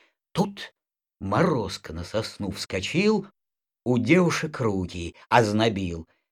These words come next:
А девушки сунули руки за пазухи, да опять за то же. «Ой, кому ты нужна? Ты прясть не умеешь, а ткать и вовсе не смыслишь. Тебя никто не возьмет. <laughs> А ты хвастунья.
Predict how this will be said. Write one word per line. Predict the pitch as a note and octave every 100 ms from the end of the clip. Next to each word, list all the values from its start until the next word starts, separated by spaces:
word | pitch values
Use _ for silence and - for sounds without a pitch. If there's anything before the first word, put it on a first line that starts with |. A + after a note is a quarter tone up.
| _ -
А | A2
девушки | B2+ C#3+ - -
сунули | G3+ A3 F3 C3
руки | C3 A#3 - C3 F#2+ -
за | F#2+ F2+ E3
пазухи, | G3+ - D#2+ D#2 E2 - F2 F2 _
да | - A3
опять | A#3 - A#3+ G#3+ D3
за | C3+ E3
то | C3+ A#2+ G2+
же. | F#2 A2 -
«Ой, | A4+ F#4 D4+ A3+ G3+ F3 F3+ F#3
кому | G4+ F#4 F#4+
ты | -
нужна? | D4 D4 F3+ E3+ C3 A2 G2+ - -
Ты | G#4 G#4
прясть | B3+ C4 A3 - B3+
не | C4
умеешь, | B3 C#4+ C#4 -
а | G#3
ткать | G#3+ A#3+ G#3
и |
вовсе | D3+ D3 -
не | D#3+
смыслишь. | - C#3 C#3+ B2 A#2+ A#2+ A#2 - _
Тебя | - A#3+ F3+ C#4+ G#4 E4+ C3+ -
никто | E4 G#4+ G#4 - G#3 -
не | E3+ G3
возьмет. | F3+ C#3+ A2+ - -
<laughs> | F4+ - - G#3+
А | F#3
ты | - F4
хвастунья. | - E3 D3+ D#3+ C#3+ C#3